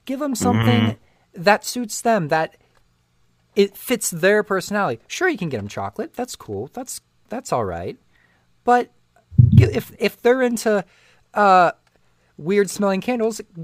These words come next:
Speaker 1: get 'em a wet grass scented candle. I don't know. Um,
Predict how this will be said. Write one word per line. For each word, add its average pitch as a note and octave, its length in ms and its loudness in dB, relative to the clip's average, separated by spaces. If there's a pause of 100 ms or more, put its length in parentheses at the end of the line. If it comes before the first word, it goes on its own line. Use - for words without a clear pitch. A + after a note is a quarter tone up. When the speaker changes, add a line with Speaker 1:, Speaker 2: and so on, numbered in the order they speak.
(160)
Speaker 1:
get D4+ 160 -4
'em D#4+ 100 -4
a D#4+ 60 -2
wet E4+ 260 -2
grass C4 240 -2
scented B3+ 320 -6
candle. B3 420 -4
I G#3 140 -4
don't C4 160 -4
know. C#3+ 340 -4 (920)
Um, F#3+ 420 0